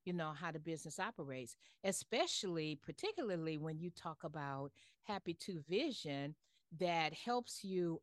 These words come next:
analyze what's going on with your customers. See, in, in most organizations or in the past, that could primarily only be done through customer satisfaction surveys. And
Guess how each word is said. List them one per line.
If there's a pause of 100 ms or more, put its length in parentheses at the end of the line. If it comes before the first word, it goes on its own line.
(100)
analyze (380)
what's
going
on
with
your
customers. (280)
See,
in,
in
most
organizations
or
in
the
past, (540)
that
could
primarily
only
be
done
through
customer
satisfaction
surveys. (520)
And